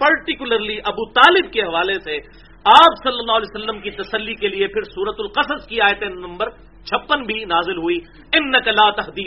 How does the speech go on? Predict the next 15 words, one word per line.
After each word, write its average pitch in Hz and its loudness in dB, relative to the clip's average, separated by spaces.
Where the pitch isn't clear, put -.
مَنْ 185 -8
أَحْبَبْتَ 175 -8
وَلَكِنَّ 170 -4
اللَّهَ 190 -4
يَهْدِي 131 -12
مَنْ 123 -14
يَشَاءُ۔" 131 -8
بے 233 6
شک 240 -6
اے 214 -2
محبوب 202 -6
صلی 185 -6
اللہ 180 -4
علیہ 175 -8
وسلم، 175 -10